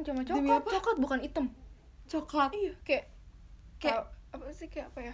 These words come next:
Speaker 2: Kayak ini ya, ini?
Speaker 1: Iya, itu tuh, ini, ini, ini, ini. Tapi kayak masih bisa ngeliat rabun-rabun gitu loh.
Speaker 2: Oh, iya?
Speaker 1: Heeh,
Speaker 2: Terus,
Speaker 1: kayak
Speaker 2: terus?
Speaker 1: gitu. Terus kayak gue terus mak gua, "Emang nggak bisa lihat coba? Ini Mas, ini gimana?" Terus kayak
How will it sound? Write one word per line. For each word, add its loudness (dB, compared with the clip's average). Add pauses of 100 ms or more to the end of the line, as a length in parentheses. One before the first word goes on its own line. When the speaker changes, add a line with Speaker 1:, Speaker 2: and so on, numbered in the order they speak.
(140)
Speaker 2:
Kayak 4
ini 4
ya, 4
ini? -4 (220)
Speaker 1:
Iya, 6 (140)
itu -2
tuh, 0
ini, -2
ini, -2
ini, -4
ini. -8 (160)
Tapi 0
kayak 4
masih 2
bisa 0
ngeliat 2 (500)
rabun-rabun -2
gitu -2
loh. -4
Speaker 2:
Oh, 2
iya? 8
Speaker 1:
Heeh, -6
Speaker 2:
Terus, 0
Speaker 1:
kayak -4
Speaker 2:
terus? -2
Speaker 1:
gitu. -6 (600)
Terus -4
kayak 4
gue 0 (640)
terus -8
mak 2
gua, -4
"Emang -4
nggak 0
bisa -2
lihat 0
coba? -4 (220)
Ini -6
Mas, -4
ini -4
gimana?" 0
Terus -4
kayak -2